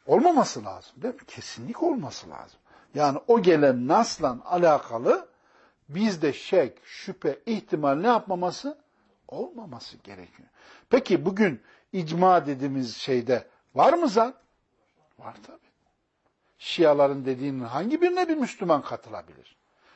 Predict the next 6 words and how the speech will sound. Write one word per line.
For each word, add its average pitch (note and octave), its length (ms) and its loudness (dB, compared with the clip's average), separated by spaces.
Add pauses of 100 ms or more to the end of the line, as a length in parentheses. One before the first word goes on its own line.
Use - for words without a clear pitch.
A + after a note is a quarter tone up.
(140)
Veyahut F3 320 4
kaderiyenin D3 720 -2
dediği, A2+ 380 -12 (480)
veyahut E3 340 4
haricilerin D3 840 0
dediği, A#2 440 -12